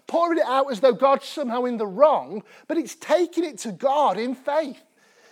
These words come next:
Let's learn to pray those kind of prayers. And let's look for God's purpose in it. Let's look, look for God's purposes in whatever we're going through. Now,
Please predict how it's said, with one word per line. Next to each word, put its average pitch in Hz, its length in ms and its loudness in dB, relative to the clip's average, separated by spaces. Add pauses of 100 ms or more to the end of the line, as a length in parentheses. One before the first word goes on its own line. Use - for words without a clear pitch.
(160)
Let's - 180 -8
learn 277 160 2
to - 120 -12
pray 247 280 -2
those 202 320 -4
kind 180 520 -8 (500)
of - 200 -20
prayers. 131 580 -6 (1500)
And 254 260 6
let's 320 240 6
look 339 320 -2
for 330 140 -12
God's 269 340 2
purpose - 640 -4
in 175 160 -6
it. 123 80 -16 (1080)
Let's 214 140 -2
look, 277 340 -2
look 262 220 2
for - 140 -6
God's 262 320 4
purposes 214 640 -2
in 143 120 -4
whatever 165 520 6 (420)
we're 151 140 -2
going 151 340 6
through. 151 240 -4
Now, 208 280 4